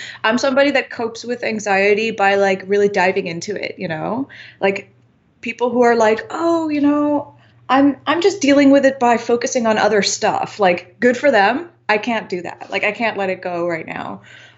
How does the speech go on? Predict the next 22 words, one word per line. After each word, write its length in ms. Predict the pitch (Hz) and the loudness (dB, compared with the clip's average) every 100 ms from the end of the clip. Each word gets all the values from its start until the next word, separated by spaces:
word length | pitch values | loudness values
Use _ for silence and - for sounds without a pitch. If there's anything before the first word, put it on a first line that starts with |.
| - | 0
Um, 340 | 190 185 185 | 2 2 0
so 380 | - 214 208 202 | 0 4 6 4
for 240 | 202 233 | 2 -2
me, 260 | 214 208 220 | -2 -4 -2
the 60 | 220 | 0
memes 400 | 202 208 220 226 | 4 4 4 2
is 140 | - | 0
a 100 | 226 | 0
way 260 | 196 185 202 | 2 2 2
of, 160 | 214 214 | 0 0
like, 300 | 196 190 - | -2 -2 -4
looking, 560 | 196 196 208 202 202 - - - _ 233 | -4 -2 0 -2 -4 -14 -20 -20 _ -6
looking 200 | 226 208 | -4 -6
for 120 | 233 | -4
something 360 | 240 240 226 | -2 0 0
lighthearted 800 | 202 202 202 202 202 233 233 - - - - | 2 0 0 0 2 2 -2 -8 -20 -20 -8
while 320 | 185 214 208 | 0 2 2
still 280 | - 208 214 | 2 2 4
being 360 | 220 208 202 208 | 4 2 2 0
in 200 | 208 202 | 0 -2
the 60 | 196 | -4
topic. 720 | 190 175 170 147 - - | 0 -2 -2 -6 -8 -14